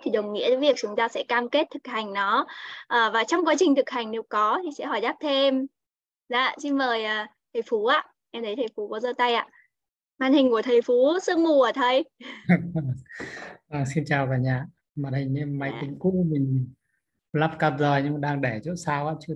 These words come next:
Speaker 2: tiện đi lấy.
Speaker 1: Dạ vâng ạ.
Speaker 2: Thì, à, xin chia sẻ chỗ cô Duyên Nguyễn vừa hỏi làm sao đưa được cái, cái câu chuyện vào trong tiết học của mình thì mình có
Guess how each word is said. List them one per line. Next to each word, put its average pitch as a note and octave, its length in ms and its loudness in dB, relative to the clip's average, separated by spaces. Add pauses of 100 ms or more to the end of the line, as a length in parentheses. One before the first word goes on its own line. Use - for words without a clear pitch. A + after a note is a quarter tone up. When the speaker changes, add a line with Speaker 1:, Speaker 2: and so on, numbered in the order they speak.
Speaker 2:
tiện E3 180 -6
đi C#3 80 -6
lấy. C3+ 220 -4 (760)
Speaker 1:
Dạ G#3+ 160 -12
vâng G#3 200 -14
ạ. A3 180 -6 (1700)
Speaker 2:
Thì, C#3 160 -8
à, C3+ 120 -8
xin C#3+ 240 -6
chia D#3 180 2
sẻ B2+ 360 -2
chỗ E3+ 440 0
cô D#3 260 -2
Duyên D3 280 -2
Nguyễn F3 240 0
vừa C3+ 260 -4
hỏi A#2 180 -10
làm B2 240 -10
sao D3+ 180 -6
đưa D3 260 -2
được C3+ 220 -6
cái, C3+ 200 -4 (1500)
cái C3+ 180 -2
câu D3+ 180 2
chuyện E3 260 2
vào B2+ 160 0
trong C#3+ 220 -2
tiết E3+ 100 2
học D3+ 240 0
của B2 60 0
mình C3 340 0
thì C3+ 60 -4
mình C3 300 -4
có C3+ 120 -8